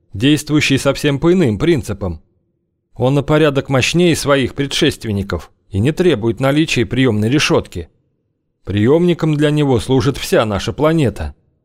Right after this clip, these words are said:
Мне было любопытно узнать, как поведет себя это чудо техники в критических условиях». Он умолк, словно подыскивая нужные слова, и Эрикс, не столько заинтригованный, сколько обеспокоенный, спросил:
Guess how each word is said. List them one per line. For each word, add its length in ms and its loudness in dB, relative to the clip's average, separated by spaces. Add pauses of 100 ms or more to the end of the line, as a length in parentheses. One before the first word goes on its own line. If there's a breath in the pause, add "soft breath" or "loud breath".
(760)
Мне 300 2
было 300 4
любопытно 760 0
узнать, 440 0
как 280 -2
поведет 420 -2
себя 280 0
это 200 0
чудо 300 0
техники 640 -2
в 80 -8
критических 800 -2
условиях». 800 -2 (1400)
Он 240 0
умолк, 460 2 (260)
словно 340 0
подыскивая 580 0
нужные 360 0
слова, 420 0 (400)
и 260 0
Эрикс, 280 -2
не 100 0
столько 380 -2
заинтригованный, 920 0
сколько 360 -2
обеспокоенный, 720 0
спросил: 560 -4